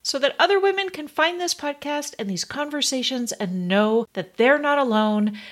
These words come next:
and they're not simply lazy, depressed, or broken, but that they have A D H D. And if stopping and putting your thoughts into words feels like too much right now, and believe me, I totally get that, you could also just stop and quickly hit the five stars.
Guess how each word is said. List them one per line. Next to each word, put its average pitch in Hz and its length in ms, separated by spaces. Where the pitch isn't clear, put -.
and 240 160
they're 254 140
not 285 480
simply 247 680
lazy, 208 960
depressed, 233 800
or 170 80
broken, 185 540
but 240 120
that 269 120
they 285 140
have 311 280
A 294 120
D 302 100
H 294 240
D. 302 380
And 240 120
if 247 100
stopping 302 580
and 180 160
putting 254 220
your 254 140
thoughts 208 320
into 180 160
words 170 320
feels 202 320
like 185 180
too - 180
much 175 280
right 190 180
now, 196 240
and 190 140
believe 170 240
me, 180 160
I 151 100
totally 147 380
get - 240
that, 240 260
you 294 120
could 359 100
also 359 240
just 381 240
stop 262 380
and 240 200
quickly 294 460
hit 247 240
the 233 80
five 190 300
stars. - 500